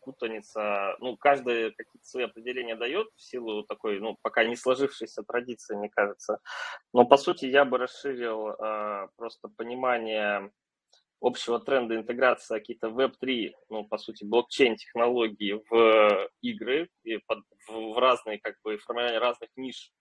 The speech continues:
из-за вот этого общего явления. И традиционно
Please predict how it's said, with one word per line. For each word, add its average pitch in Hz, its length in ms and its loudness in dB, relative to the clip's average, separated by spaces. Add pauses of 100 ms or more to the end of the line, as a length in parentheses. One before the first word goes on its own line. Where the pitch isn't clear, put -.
(200)
из-за 107 460 -6
вот 104 160 -12
этого 98 320 -8
общего - 340 -8
явления. 107 540 -6 (580)
И 120 220 0
традиционно 123 1200 2